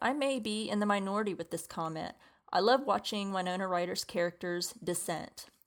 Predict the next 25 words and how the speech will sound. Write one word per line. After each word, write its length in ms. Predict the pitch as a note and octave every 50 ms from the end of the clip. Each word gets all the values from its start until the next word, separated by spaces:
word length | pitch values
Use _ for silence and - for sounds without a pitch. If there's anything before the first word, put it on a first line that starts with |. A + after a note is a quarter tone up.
| _ -
I 60 | F3
don't 260 | E3 G3+ A#3 A#3+ - -
feel 240 | - C4+ C#4 C4 A3
like 200 | F#3 F3+ - F3+
it 80 | E3+
was 180 | E3 F3 F3 - -
over 240 | F#3+ F3 E3 F3 E3+
the 80 | E3 E3
top. 460 | - - - - E3 - - - - - - - - - - _ _ -
The 120 | F3+ -
other 160 | G#3+ - G3
characters 680 | - - A#3 A3 A3 A3 - A3 G#3+ G#3+ G#3+ G#3+ - - -
seem 260 | - - G3 G3 G3+
to 100 | G#3+ -
understand, 600 | - G#3 G#3 - - G3 F3+ F3 E3 D#3+ D#3+ - -
but 100 | - F#3
not 200 | F#3+ F#3 F3+ -
sympathize 840 | - - F#4+ G4+ - - - - F3+ E3+ E3+ E3+ E3+ F3 G#3 - - - -
with 160 | G3 G3 G#3
what 180 | F3+ F#3+ F3 F3+
is 140 | F3+ F3+
happening 540 | - - A3 G#3+ - G3+ F3+ F3+ F3 F#3 G#3 -
except 380 | A3 G#3+ - - E3+ E3+ - -
for 100 | - F3+
Hopper. 520 | - - F3+ E3+ E3+ - - - - G3+